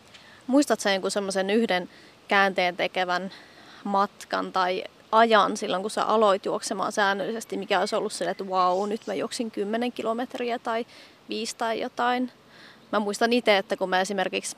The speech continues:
muutama vuosi sitten aloin juoksemaan uudestaan, ja sitten mä kävin juoksemassa kaksikymmentäviisi minuuttia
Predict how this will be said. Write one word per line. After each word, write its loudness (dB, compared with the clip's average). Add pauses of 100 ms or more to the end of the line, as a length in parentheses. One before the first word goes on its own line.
(600)
muutama 2
vuosi 2
sitten 0
aloin 2
juoksemaan 0
uudestaan, 0 (460)
ja -2
sitten -2
mä 0 (120)
kävin -2
juoksemassa -2
kaksikymmentäviisi 4
minuuttia 2